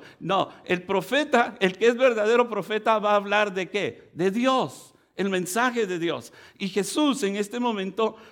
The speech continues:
toma esa posición de ser que un profeta. "He aquí",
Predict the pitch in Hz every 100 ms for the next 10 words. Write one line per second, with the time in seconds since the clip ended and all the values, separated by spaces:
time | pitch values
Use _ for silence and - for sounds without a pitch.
0 | _ - 240 269 247 240 269 240 214 170
1 | 165 175 185 175 170 - 190 190 185 -
2 | - - 196 196 170 160 147 - 123 202
3 | 254 262 247 220 165